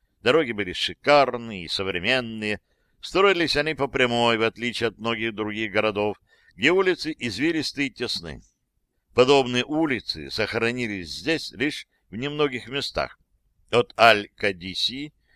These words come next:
и Аль-Харитхи с одного берега Тигра. Район Аль-Харитхия был назван так потому, что в начале прошлого века здесь охотились британские сахибы. И до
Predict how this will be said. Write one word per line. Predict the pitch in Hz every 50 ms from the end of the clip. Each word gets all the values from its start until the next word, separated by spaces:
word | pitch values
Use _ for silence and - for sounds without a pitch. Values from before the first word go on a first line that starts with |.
| _ _
и | 98 117 - -
Аль-Харитхи | 123 127 131 131 - - - - 127 127 127 135 127 - - - - 127 127 127 127 117 - _ _ _
с | - 107
одного | 110 95 95 95 101 107
берега | 110 113 113 123 120 120 110
Тигра. | - - 127 120 113 110 123 117 - _ _ _ _ _ _ _
Район | 90 101 107 104 110 127 147 151 -
Аль-Харитхия | - 117 127 131 - - - - - 139 135 135 127 - - - - 85 82 87 92
был | 85 92 104 101
назван | 101 107 110 101 85 92 101 95
так | - 104 98 -
потому, | - 101 - 110 113 127 135 127 - _ _ _ _ _ _ _ _ _
что | - - 147 147
в | 160
начале | 175 160 - 180 185 170 165 131
прошлого | 139 151 160 143 - 143 147 147 147
века | 151 160 - - 135 123
здесь | 113 143 151 - -
охотились | 123 - 131 143 143 113 131 127 127 113
британские | 110 127 - - 135 127 120 104 - - 127 113
сахибы. | - 135 135 - - - 78 65 58 62 57 - _ _ _ _ _ _ _ _ _ _ _ _ _
И | - 131 170 196 202 202
до | 180 147 170 170 170